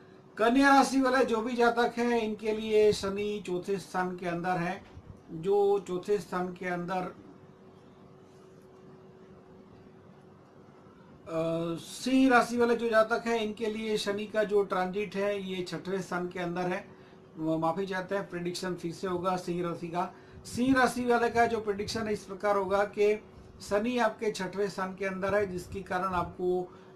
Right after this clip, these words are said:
इन लॉज की ओर से problem आई होगी, गुप्त भाग में गुप्त दर्द में पीड़ा हो, हो, होने की संभावना हुई होगी या ऐसी कोई भी problem है, तो ये सब में धीरे धीरे आपको improvement देखने को मिलेगा। जब शनि वक्री हो जाएंगे ग्यारह मई के बाद,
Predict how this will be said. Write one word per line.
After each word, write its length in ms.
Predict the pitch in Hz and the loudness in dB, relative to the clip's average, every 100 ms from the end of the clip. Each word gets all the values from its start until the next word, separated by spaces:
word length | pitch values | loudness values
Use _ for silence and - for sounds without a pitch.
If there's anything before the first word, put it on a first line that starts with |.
| - | -12
इन 240 | 196 226 220 | -6 -4 0
लॉज 240 | 208 202 | 0 0
की 200 | - 202 | -2 -4
ओर 180 | 190 185 | -2 -2
से 260 | - 190 180 | -4 -6 -6
problem 480 | 170 165 175 180 | -4 -4 -2 -2
आई 140 | 175 175 | -2 -2
होगी, 380 | 170 170 185 - - - - 160 | -4 -6 -10 -12 -20 -20 -16 -6
गुप्त 340 | 196 - 226 | -6 -4 -2
भाग 300 | 190 202 196 | 2 2 0
में 240 | 196 202 175 | -6 -6 -6
गुप्त 300 | 175 - 190 175 - 156 | -8 -6 -8 -8 -16 -10
दर्द 240 | 170 175 180 | -6 -6 -6
में 280 | 185 185 180 | -6 -6 -6
पीड़ा 200 | 175 180 | -2 0
हो, 340 | 175 175 196 - | -2 -4 -8 -12
हो, 300 | 147 156 - - | -8 -6 -8 -6
होने 200 | 156 180 | -6 -6
की 140 | 175 | -8
संभावना 440 | 175 160 165 180 180 | -8 -6 -4 -4 -4
हुई 280 | 165 170 180 | -4 -2 -2
होगी 320 | 165 170 180 - - - - - | -2 -4 -6 -10 -20 -20 -20 -6
या 120 | 170 | -2
ऐसी 400 | 185 - 190 - | -2 -2 -6 -8
कोई 220 | - 220 240 | -8 -6 -4
भी 80 | |
problem 480 | 226 208 202 208 214 | -2 0 4 4 4
है, 240 | 190 202 - - - - - - | 2 -4 -8 -20 -20 -20 -20 -6
तो 420 | 202 202 208 208 208 - - | 4 6 8 6 2 -10 -8
ये 160 | 196 214 | -6 -2
सब 260 | 208 202 | -2 -2
में 260 | 196 208 170 | -4 -4 -4
धीरे 180 | 175 185 | -4 -4
धीरे 320 | 190 196 185 | -2 -2 -2
आपको 480 | - - 180 180 165 | -4 -4 -2 0 0
improvement 520 | 165 175 180 175 170 | -4 -4 -4 -4 -4
देखने 280 | 160 156 160 | -4 -4 -6
को 140 | 165 | -6
मिलेगा। 360 | 151 143 139 143 | -2 -2 -2 -4
जब 260 | 151 202 | -2 -4
शनि 320 | - 190 190 180 | -4 -8 -6 -4
वक्री 320 | 175 208 214 | -6 -2 0
हो 100 | 190 | 2
जाएंगे 320 | 185 180 180 | 0 -2 -2
ग्यारह 320 | 165 170 175 | -2 0 0
मई 160 | 165 156 | 0 -2
के 140 | 170 | -4
बाद, 280 | 151 156 | -2 0